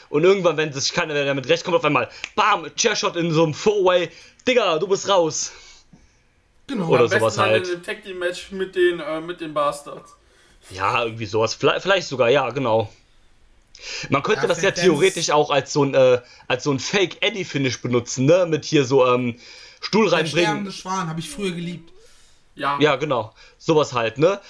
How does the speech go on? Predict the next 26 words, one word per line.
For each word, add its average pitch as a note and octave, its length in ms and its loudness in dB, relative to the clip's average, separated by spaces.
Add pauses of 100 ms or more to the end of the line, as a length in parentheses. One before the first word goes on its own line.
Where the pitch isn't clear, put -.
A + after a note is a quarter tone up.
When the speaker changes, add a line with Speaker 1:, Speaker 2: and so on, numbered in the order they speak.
(260)
Speaker 1:
Und C#3+ 260 4
dann, C3+ 160 2
ähm, C3+ 360 2
oh, G#3+ 160 4
die F3+ 100 4
haben F3+ 80 2
mich D3 120 -6
mit E3 100 0
dem - 20 -6
Stuhl - 240 0
geschlagen, D#3 420 2
äh, D3 240 4
einen C3+ 220 0
auf C3+ 160 2
hier, D#3+ 240 4
ne? C#3+ 80 0
Und C3+ 100 0
dann, C#3 140 2
ah, D3+ 120 2
jetzt C3 160 -6
sind C3 120 -8
die B2 60 -4
raus A#2+ 300 2
und A2 60 -8
sowas G#2+ 260 -2
halt. G#2 260 0